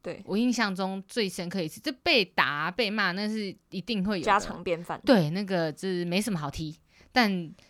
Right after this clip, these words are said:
Speaker 2: 印象最深刻的应该就是我们被发配边疆的故事吧。
Speaker 1: 哦，我觉得这个超夸张的。
Speaker 2: 因为我家的情况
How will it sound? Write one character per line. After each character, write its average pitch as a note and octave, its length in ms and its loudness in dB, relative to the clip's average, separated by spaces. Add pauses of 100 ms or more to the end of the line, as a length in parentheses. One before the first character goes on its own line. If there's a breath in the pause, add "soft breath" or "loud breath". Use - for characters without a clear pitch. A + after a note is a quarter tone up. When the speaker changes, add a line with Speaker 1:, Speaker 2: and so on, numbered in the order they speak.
Speaker 2:
印 B3+ 120 2
象 B3 200 2
最 B3 120 2
深 G#3 200 -2
刻 G#3 160 0
的 F#3 80 0
应 F#3+ 60 -4
该 F#3 120 -2
就 F3+ 100 -4
是 G3 200 -4
我 F3 60 -4
们 C3+ 180 -8
被 D3+ 320 -2
发 F3 280 0
配 F3 300 -2
边 C#3+ 260 -10
疆 C3+ 160 -8
的 B2+ 100 -10
故 - 80 -20
事 - 40 -4
吧。 F#3+ 60 2
Speaker 1:
哦， F#3 80 4
我 F3 80 4
觉 F#3+ 140 2
得 F#3 60 2
这 F#3 100 0
个 G3 60 2
超 F3 220 -2
夸 D3+ 240 -4
张 D3 300 -10
的。 - 80 -12 (520 soft breath)
Speaker 2:
因 G4+ 160 0
为 G#4 60 2
我 E3 320 2
家 E4+ 420 2 (220)
的 C#4+ 100 -4
情 A3 300 -4
况 D4 300 2